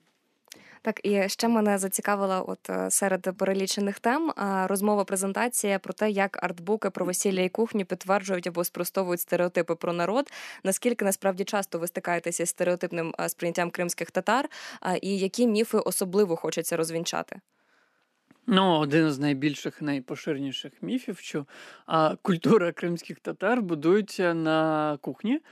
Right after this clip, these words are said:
Speaker 2: будується на чебуреках умовних, та, тому, власне, те, що робить Усін, те, що роблять інші колеги, це, а, дуже важливо для того, щоб показувати цю глибину культури, її традиції, е,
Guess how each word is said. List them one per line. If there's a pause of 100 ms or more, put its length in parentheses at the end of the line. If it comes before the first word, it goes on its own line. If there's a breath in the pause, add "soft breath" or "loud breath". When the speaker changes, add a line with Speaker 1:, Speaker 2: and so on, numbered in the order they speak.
(180 loud breath)
Speaker 2:
будується
на
чебуреках
умовних,
та,
тому,
власне,
те,
що
робить
Усін,
те,
що
роблять (280 loud breath)
інші
колеги,
це, (420 loud breath)
а,
дуже
важливо
для
того,
щоб (200)
показувати (480 loud breath)
цю
глибину
культури,
її
традиції,
е,